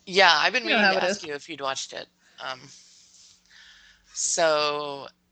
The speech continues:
Speaker 1: yeah, I just, um, I just know I'm gonna wanna binge season two, and I don't know, maybe I can, Cam's gonna be having surgery on his toe in a couple weeks,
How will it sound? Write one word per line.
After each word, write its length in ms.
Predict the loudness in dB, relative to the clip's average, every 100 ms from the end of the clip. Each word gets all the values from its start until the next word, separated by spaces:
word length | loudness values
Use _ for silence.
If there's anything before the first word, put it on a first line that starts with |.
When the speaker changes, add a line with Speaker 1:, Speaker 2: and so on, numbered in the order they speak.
| _ _
Speaker 1:
yeah, 360 | 2 4 4 0 -6
I 120 | -6
just, 500 | -4 -6 -8 -10 -20 _ -10
um, 260 | -8 -12 -18 _ _ _ _ _ _ _ _ _ _ _ _ _ _ _ _
I 80 | -10
just 200 | -6 -6
know 80 | -4
I'm 100 | -6
gonna 140 | -6 -6
wanna 220 | -8 -8
binge 540 | -8 -8 -8 -10 -12 _ -10
season 640 | -8 -6 -8 -10 -14 -20 _
two, 360 | -6 -4 -6 -4
and 340 | -6 -8 -16 -20 -20 _ _ _ _ _ _ _ _ _ _ -6
I 80 |
don't 120 | -4 -2
know, 240 | -2 -4
maybe 360 | -6 -6 0 -2
I 60 |
can, 240 | -2 -12 -6
Cam's 380 | -6 -4 -8
gonna 200 | -8 -10
be 320 | -10 -12 -12 -10
having 320 | -8 -8 -8
surgery 480 | -6 -6 -6 -10 -8
on 100 | -8 -8
his 180 | -8
toe 440 | -8 -10 -10 -10 -12
in 100 | -16
a 40 |
couple 300 | -14 -12 -10
weeks, 540 | -8 -8 -2 6 6